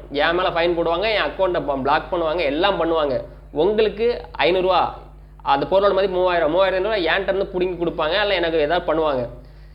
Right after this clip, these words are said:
இந்த தப்பை வந்து நீங்க ஒவ்வொரு டெலிவரி பார்ட்னர், தெரியாத டெலிவரி பார்ட்னர் நீங்க கொடுக்கறனால தான் இந்த பிரச்சனையை அவங்க சந்திக்கிறாங்க. உங்களால தப்புனால தான் நிறைய பேர் வந்து என்ன ஆகுன்னா, மன உளைச்சல்ல வந்து, ஆ, விட்டுட்டு போறாங்க.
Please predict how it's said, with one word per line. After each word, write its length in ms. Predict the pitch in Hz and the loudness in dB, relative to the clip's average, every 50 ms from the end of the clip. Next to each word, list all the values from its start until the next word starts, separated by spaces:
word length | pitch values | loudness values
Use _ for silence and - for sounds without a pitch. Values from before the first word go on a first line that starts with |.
| - - - | -20 -10 -4
இந்த 180 | 151 185 202 | 2 2 4
தப்பை 260 | 196 196 196 220 254 | 4 4 4 2 2
வந்து 200 | 233 208 208 220 | 0 2 2 0
நீங்க 200 | 214 208 208 202 | 0 0 0 2
ஒவ்வொரு 520 | 175 156 165 180 196 208 214 220 214 202 175 | 2 2 2 2 2 2 2 2 0 0 0
டெலிவரி 260 | 180 180 196 196 185 | 0 0 0 -2 -2
பார்ட்னர், 240 | 180 185 175 190 - | -2 -2 -2 0 0
தெரியாத 400 | - 170 180 202 202 202 196 196 | 0 0 2 2 2 2 0 0
டெலிவரி 220 | 175 175 180 180 | -2 -2 -2 -2
பார்ட்னர் 200 | 175 185 170 185 | -2 -2 -2 -2
நீங்க 260 | 185 185 170 175 - | -2 -2 -2 -2 -2
கொடுக்கறனால 400 | 175 175 185 170 165 147 147 147 | -2 -2 -2 -2 -2 -2 -2 0
தான் 160 | 156 190 214 208 | 0 0 0 0
இந்த 140 | 185 156 | 0 0
பிரச்சனையை 420 | 147 - - - 202 208 190 175 165 | 0 -2 -2 -2 0 0 0 0 0
அவங்க 120 | 160 151 | 0 0
சந்திக்கிறாங்க. 560 | 156 170 180 160 165 151 143 143 160 202 233 - - - - - 147 | 2 2 2 0 0 0 -2 0 -2 -2 -2 -4 -8 -12 -8 -4 -2
உங்களால 560 | 151 170 175 185 180 180 202 220 - - 160 | 0 2 2 2 2 2 0 0 0 -2 -2
தப்புனால 380 | - - - 185 175 165 151 156 | -2 -2 -4 -2 -2 0 0 0
தான் 240 | 185 208 214 190 160 | 0 0 0 -2 -2
நிறைய 280 | 147 147 165 180 175 | -2 0 0 0 0
பேர் 260 | 165 156 165 190 170 | 0 0 0 0 0
வந்து 80 | 160 165 | 0 -2
என்ன 180 | 156 156 156 156 | -2 -2 -2 -2
ஆகுன்னா, 340 | 156 151 165 196 214 202 - | -2 -2 -2 -4 -4 -6 -6
மன 220 | - 135 147 175 | -4 -2 0 0
உளைச்சல்ல 480 | 180 175 165 147 - - 139 139 160 175 | 2 2 2 0 0 -2 -4 -2 0 0
வந்து, 200 | 156 143 147 147 | 0 0 0 0
ஆ, 180 | 139 131 127 | 0 0 0
விட்டுட்டு 600 | 123 123 123 127 135 143 143 160 160 151 147 135 135 | -2 -4 -6 -6 -8 -6 -6 -6 -8 -4 -2 -2 -2
போறாங்க. 180 | 131 123 120 | -2 -2 -4